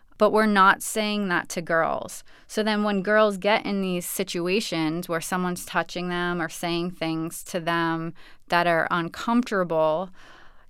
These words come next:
you know, those bells aren't going off because they were never taught that, yeah, sex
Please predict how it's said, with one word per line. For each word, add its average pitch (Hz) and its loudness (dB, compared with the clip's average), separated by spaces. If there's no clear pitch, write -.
you 196 -2
know, 190 0
those 180 0
bells 196 2
aren't 165 -2
going 170 0
off 175 6
because 185 0
they 190 6
were 202 4
never 196 2
taught 202 4
that, 165 0
yeah, 170 2
sex - -6